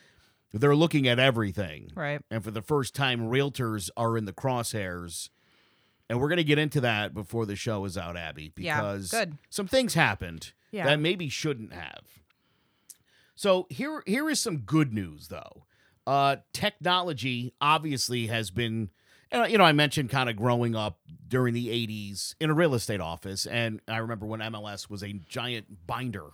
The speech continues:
Speaker 2: Mm-hmm.
Speaker 1: Uh, so technology obviously is great. Eighty-seven percent of all buyers purchased their home through a real estate agent, uh,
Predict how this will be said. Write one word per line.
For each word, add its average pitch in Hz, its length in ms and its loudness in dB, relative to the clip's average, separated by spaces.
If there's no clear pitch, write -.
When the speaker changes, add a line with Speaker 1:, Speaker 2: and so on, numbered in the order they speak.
Speaker 2:
Mm-hmm. 277 360 -8
Speaker 1:
Uh, 113 400 -2
so 165 180 -6
technology 220 640 -2
obviously 135 340 0
is 98 100 -8
great. 127 400 -4
Eighty-seven 180 600 -2
percent 117 400 -4
of 107 80 -2
all 107 140 -4
buyers 101 600 -10
purchased 233 420 4
their 165 140 4
home 139 240 4
through 135 180 2
a 127 60 6
real 123 280 2
estate 107 320 -2
agent, 98 460 -6
uh, 101 180 -4